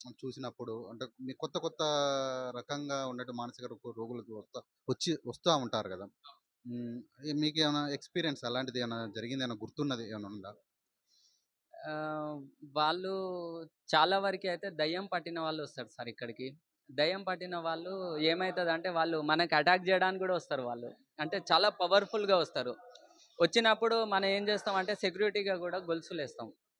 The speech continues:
Speaker 2: గొలుసులు వేసిన తర్వాతకి ఏమైతదంటే బాబా దగ్గర ట్రీట్మెంట్ అనేది అవుతది. వాళ్ళకి చేయికును కాలుకి వేయగానే ఏమైతదంటే ఆ లోపట దయ్యం అనేది ఉన్న దానికి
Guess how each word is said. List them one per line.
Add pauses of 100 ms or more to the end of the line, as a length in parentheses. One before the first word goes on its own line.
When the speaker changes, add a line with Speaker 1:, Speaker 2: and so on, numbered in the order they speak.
(120)
Speaker 2:
గొలుసులు
వేసిన
తర్వాతకి
ఏమైతదంటే (140)
బాబా
దగ్గర
ట్రీట్మెంట్
అనేది
అవుతది. (140)
వాళ్ళకి
చేయికును
కాలుకి
వేయగానే
ఏమైతదంటే (580)
ఆ
లోపట (160)
దయ్యం
అనేది
ఉన్న
దానికి